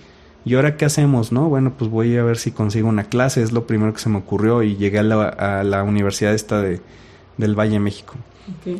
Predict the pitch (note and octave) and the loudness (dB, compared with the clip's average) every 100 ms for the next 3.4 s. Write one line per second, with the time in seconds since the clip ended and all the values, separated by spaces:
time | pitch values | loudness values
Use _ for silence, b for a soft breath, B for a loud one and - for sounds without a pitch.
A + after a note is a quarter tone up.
0 | - - - A2 A2 A2 A#2 B2 B2+ D3 | -12 -8 -2 0 0 2 2 2 2 2
1 | E3 F3 D#3 A2+ A#2 A#2+ A#2+ D3+ D#3+ D3+ | 2 2 2 2 2 2 2 0 0 0
2 | F3 F3+ B B B B - - A#2 A2 | 0 -2 B B B B -20 -8 -6 -2
3 | B2 B2+ C3 | 2 4 2